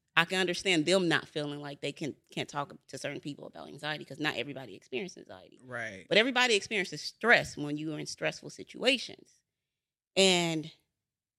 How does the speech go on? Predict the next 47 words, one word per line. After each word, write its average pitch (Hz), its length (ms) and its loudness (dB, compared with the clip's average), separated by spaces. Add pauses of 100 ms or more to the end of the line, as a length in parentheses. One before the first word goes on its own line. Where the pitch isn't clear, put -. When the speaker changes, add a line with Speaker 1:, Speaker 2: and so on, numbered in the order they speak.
(240)
Speaker 1:
I 180 80 6
wanna 214 280 4
know, 202 400 2 (240)
what 233 200 4
do 240 80 -2
you 233 280 2
all 165 240 8
do? 156 500 -4 (320)
Like, 156 160 -2
what 185 160 2
are 185 60 -2
some 180 200 -4
of 170 80 -2
your 165 100 -2
coping 185 460 -6
mechanisms - 640 -10 (300)
when 180 260 4
dealing 151 380 -2
with 147 180 -8
stress, - 440 -6
when 147 120 -4
that 151 160 -8
autonomic 156 480 -4
nervous 160 300 -2
system 156 420 -6 (320)
start - 440 2
firing 175 400 6
up 165 220 0 (420)
and 165 100 6
then 165 100 6
you 180 100 0
start 156 360 0
feeling 185 280 6
all 175 180 0
these 175 200 -2
things 180 300 4
in 175 80 0
your 170 140 0
body? 165 480 -6 (400)
Speaker 2:
Mm-hmm. 160 100 2
Speaker 1:
And 151 560 2
the 170 60 -2
thing 185 200 2
about 165 220 0
stress 208 300 -6
is 143 140 -6
it, 135 180 -6